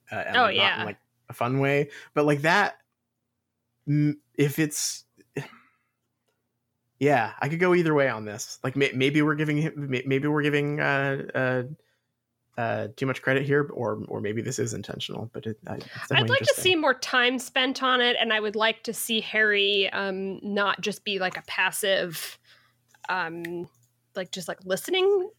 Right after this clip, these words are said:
Speaker 2: to that stuff and just ha-,
Speaker 1: Right.
Speaker 2: and just, like, having no real, real reaction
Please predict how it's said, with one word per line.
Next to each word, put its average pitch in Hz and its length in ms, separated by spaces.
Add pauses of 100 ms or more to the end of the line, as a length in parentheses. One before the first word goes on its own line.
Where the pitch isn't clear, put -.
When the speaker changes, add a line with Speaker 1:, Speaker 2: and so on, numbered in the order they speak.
(140)
Speaker 2:
to 403 160
that 392 260
stuff 381 480
and 262 140
just 190 160
ha-, 247 160
Speaker 1:
Right. 226 140
Speaker 2:
and 247 140
just, 233 160
like, 233 120
having 226 380
no 220 240
real, 220 480 (340)
real 214 460 (220)
reaction 196 1040